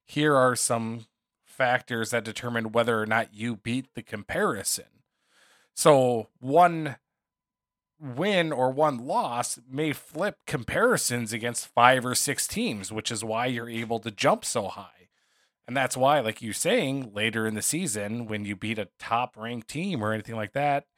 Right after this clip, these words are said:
that might not flip a lot of pairwise comparisons because, you know, common opponents' record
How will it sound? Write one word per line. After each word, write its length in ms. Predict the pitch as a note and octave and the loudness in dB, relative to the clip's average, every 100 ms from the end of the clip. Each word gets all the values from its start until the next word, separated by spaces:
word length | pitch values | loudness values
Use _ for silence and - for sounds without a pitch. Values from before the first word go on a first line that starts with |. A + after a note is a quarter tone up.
| _ _ _ - A2 | _ _ _ -14 -2
that 260 | A#2+ B2+ | 2 4
might 220 | B2 C#3+ C3+ | 2 0 0
not 220 | C#3+ C#3 | -2 -2
flip 380 | - B2 D#3 D3+ | -2 0 2 4
a 40 | |
lot 280 | C#3 D3+ D3+ | 6 8 8
of 60 | |
pairwise 520 | - C#3 D#3 D3 D3 - | 4 0 2 0 0 -4
comparisons 680 | C3+ D3 F3+ C3+ A2 G2 - | -4 -2 0 -2 -4 -10 -10
because, 580 | A2+ - G#2 G2 - A#2 | -10 -6 -6 -6 -12 -8
you 80 | |
know, 140 | G2+ G#2+ | -6 -6
common 380 | - G#2+ G#2 G#2+ | -4 -4 -4 -6
opponents' 480 | - A2+ A2 - | -4 -4 -4 -8
record 400 | G2 - A2+ A2+ | -10 -6 -6 -6